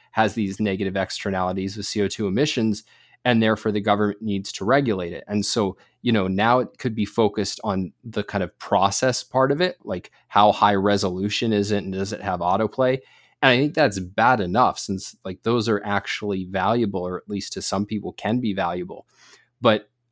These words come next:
I regard it as a real possibility that we will start hearing about how our speech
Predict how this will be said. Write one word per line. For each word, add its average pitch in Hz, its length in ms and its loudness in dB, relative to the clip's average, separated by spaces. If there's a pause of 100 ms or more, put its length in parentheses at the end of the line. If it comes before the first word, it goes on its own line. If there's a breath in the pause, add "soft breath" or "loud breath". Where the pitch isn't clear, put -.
(160)
I 139 520 2 (640)
regard 123 400 2
it 117 40 2
as 107 100 2
a 98 80 2
real 107 320 4
possibility 113 840 4
that 104 140 2
we 107 120 0
will 101 120 -4
start - 400 -2
hearing 101 340 0
about 95 180 0
how 104 140 2
our 92 160 2
speech - 640 -4